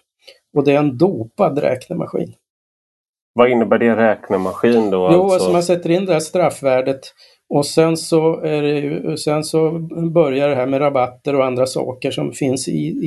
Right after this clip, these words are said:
Speaker 1: i det hela. Så ut kommer då ur den här maskinen ett, ett rätt så,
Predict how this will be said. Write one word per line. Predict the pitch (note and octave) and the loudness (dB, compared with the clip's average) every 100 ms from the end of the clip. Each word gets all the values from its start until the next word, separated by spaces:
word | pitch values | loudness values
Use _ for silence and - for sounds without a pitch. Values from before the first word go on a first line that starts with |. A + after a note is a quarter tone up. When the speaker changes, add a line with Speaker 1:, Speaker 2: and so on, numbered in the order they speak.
| C#3+ | -4
Speaker 1:
i | |
det | C#3 | -2
hela. | D#3 C#3 B2+ C#3 - _ | 0 0 -2 -6 -14 _
Så | - | -2
ut | D#3+ A#3 A#3 | 0 0 0
kommer | D3+ F#3+ A3 F3+ | 2 2 0 0
då | C3+ C3 | 0 0
ur | C3 | -2
den | C#3 C3 | -2 -2
här | C#3 C#3 | -2 -2
maskinen | C#3 C#3 C#3+ - - C3 C3+ - - - | -2 -2 -2 -2 -4 -2 -4 -8 -20 0
ett, | F3+ D#3+ - | 0 0 -4
ett | - D#3+ - | 0 0 2
rätt | C#3+ B2+ | -2 -2
så, | - C#3 B2+ | -2 0 0